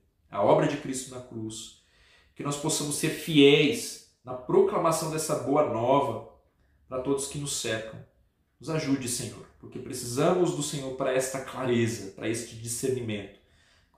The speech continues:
Continuemos a amadurecer na fé.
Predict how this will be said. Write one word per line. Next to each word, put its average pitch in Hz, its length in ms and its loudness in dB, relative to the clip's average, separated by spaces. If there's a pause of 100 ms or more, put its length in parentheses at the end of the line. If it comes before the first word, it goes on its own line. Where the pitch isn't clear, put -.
(280)
Continuemos 143 540 -2
a 147 100 6
amadurecer 143 760 2
na - 100 -4
fé. - 520 -8